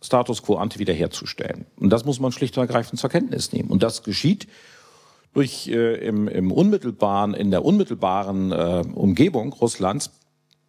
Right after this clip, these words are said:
durch jede Menge Einzelkonflikte, in dem erstmal sozusagen dort Staaten von Aserbaidschan, Armenien, wir kennen das alles, Bergkarabach, Georgien, äh, Südossetien et cetera pp.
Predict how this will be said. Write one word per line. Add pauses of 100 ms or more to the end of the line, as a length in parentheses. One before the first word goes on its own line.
(220)
durch
jede
Menge
Einzelkonflikte,
in
dem
erstmal
sozusagen
dort
Staaten
von
Aserbaidschan,
Armenien, (200)
wir
kennen
das
alles,
Bergkarabach, (680)
Georgien,
äh,
Südossetien
et
cetera
pp.